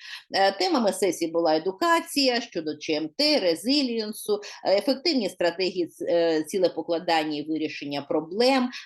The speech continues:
менеджмент негативних емоцій і позитивний світогляд. Окремими важливими темами була важливість зосередженості, концентрованості у досягненні с-, е, цілей, когнітивна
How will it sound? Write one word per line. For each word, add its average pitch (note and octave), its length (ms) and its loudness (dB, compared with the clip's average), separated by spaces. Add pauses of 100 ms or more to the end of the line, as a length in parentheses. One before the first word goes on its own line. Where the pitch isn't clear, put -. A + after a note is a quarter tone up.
менеджмент G3 720 0
негативних D3+ 640 -2
емоцій C4+ 480 -2
і G#3+ 200 -6
позитивний G#3+ 800 -4
світогляд. F3 800 0 (400)
Окремими F4 560 4
важливими B3+ 540 4 (100)
темами D4+ 300 4
була F#3+ 200 2
важливість F#3+ 460 -2
зосередженості, G3+ 880 -4
концентрованості G3 960 -4
у F3+ 40 -2
досягненні F3+ 640 -2
с-, - 300 -14
е, E3+ 260 6
цілей, F3+ 440 0
когнітивна D#3 760 -2